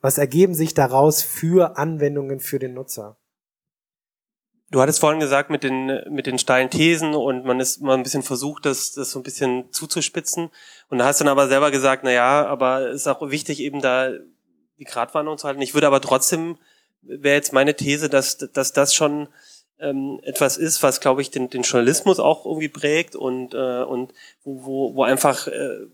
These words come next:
Speaker 2: einfach Teil des Ganzen ist, dass man halt sagt,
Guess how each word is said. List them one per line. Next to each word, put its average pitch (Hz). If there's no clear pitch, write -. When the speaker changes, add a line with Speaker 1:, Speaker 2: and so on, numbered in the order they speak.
Speaker 2:
einfach 143
Teil 170
des -
Ganzen 139
ist, 175
dass 123
man 123
halt 123
sagt, 127